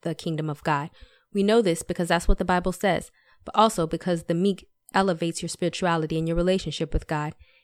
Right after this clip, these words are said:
And even though it is so hard to be meek because it means that you die to your flesh, which I have a separate blog post on and you can click the link down below, and reject the very negative emotions that come natural to us,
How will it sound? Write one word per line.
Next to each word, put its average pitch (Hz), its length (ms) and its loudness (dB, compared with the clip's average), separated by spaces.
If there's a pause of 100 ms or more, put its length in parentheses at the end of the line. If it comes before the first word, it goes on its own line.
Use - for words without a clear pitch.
And 202 100 -4
even 233 280 2
though 160 180 2
it 185 120 -2
is 175 100 -4
so 202 260 2
hard 180 260 2
to - 80 -4
be 185 120 0
meek 156 320 -2
because 170 300 0
it - 80 -2
means 175 200 -2
that - 100 -2
you 180 100 0
die 165 200 0
to - 120 -6
your 196 80 0
flesh, 156 460 -2
which 180 140 -4
I 170 60 0
have 165 120 -2
a 165 40 -4
separate 175 320 -2
blog 160 240 0
post 160 260 6
on 160 140 -4
and 156 120 -6
you 160 60 -8
can 165 120 -10
click 165 200 -6
the 170 80 -2
link 170 200 -2
down 170 220 -2
below, 160 340 -2 (400)
and 190 160 0
reject 170 520 -2
the 165 120 0
very 175 300 2
negative 180 360 -2
emotions 170 520 -2
that - 160 -2
come 180 180 -4
natural 156 300 -4
to - 200 -6
us, 247 240 -2